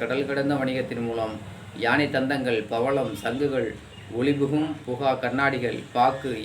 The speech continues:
ஏலம், வர்ணப்பட்டு நூல்களோடு செய்யப்பட்ட பருத்தி இலை துணிகள் ஆகியன இறக்குமதி செய்யப்பட்டன. சந்தனக்கட்டை, கருங்காலிக்கட்டை, சுவையூட்டும் பொருட்கள், விலையுயர்ந்த ஆபரண கற்கள்,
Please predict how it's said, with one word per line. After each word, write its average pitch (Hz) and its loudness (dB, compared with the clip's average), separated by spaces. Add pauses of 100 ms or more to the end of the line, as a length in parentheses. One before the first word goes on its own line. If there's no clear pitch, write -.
(120)
ஏலம், 135 2 (200)
வர்ணப்பட்டு 123 -2 (180)
நூல்களோடு 131 0
செய்யப்பட்ட 120 -2 (140)
பருத்தி 120 -2
இலை 120 0
துணிகள் 120 -2 (540)
ஆகியன 123 2 (340)
இறக்குமதி 135 0
செய்யப்பட்டன. 107 -2 (1160)
சந்தனக்கட்டை, 143 4 (160)
கருங்காலிக்கட்டை, 139 4 (180)
சுவையூட்டும் 147 4
பொருட்கள், 127 0 (160)
விலையுயர்ந்த 135 4 (140)
ஆபரண 131 2 (140)
கற்கள், 123 2